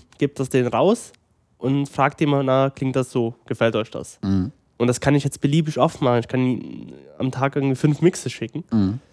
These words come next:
Speaker 1: Und früher konntest du das halt nie machen.
Speaker 2: Mhm.
Speaker 1: Und
Speaker 2: Was ich, was ich auch, ähm, irgendwie, ähm, worauf, was mir gerade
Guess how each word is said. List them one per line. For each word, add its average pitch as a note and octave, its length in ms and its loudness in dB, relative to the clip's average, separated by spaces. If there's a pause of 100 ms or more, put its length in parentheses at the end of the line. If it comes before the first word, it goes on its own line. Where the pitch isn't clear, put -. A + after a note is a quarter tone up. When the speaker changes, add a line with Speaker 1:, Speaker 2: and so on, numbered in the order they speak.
(280)
Speaker 1:
Und A#2+ 120 -2
früher C#3+ 200 2
konntest C#3+ 300 -4
du C3+ 40 -4
das B2+ 140 -6
halt A2+ 180 0
nie G3 100 4
machen. A2+ 340 -2
Speaker 2:
Mhm. G2+ 240 0 (240)
Speaker 1:
Und A2+ 180 -4 (320)
Speaker 2:
Was A2+ 140 4
ich, A#2 220 0
was A2 240 0
ich G2+ 140 -2
auch, A2 220 0 (200)
ähm, C#3+ 520 4
irgendwie, C3 540 2
ähm, A2 480 -2
worauf, A#2 340 0
was G2 200 -2
mir A#2 80 2
gerade A2 220 4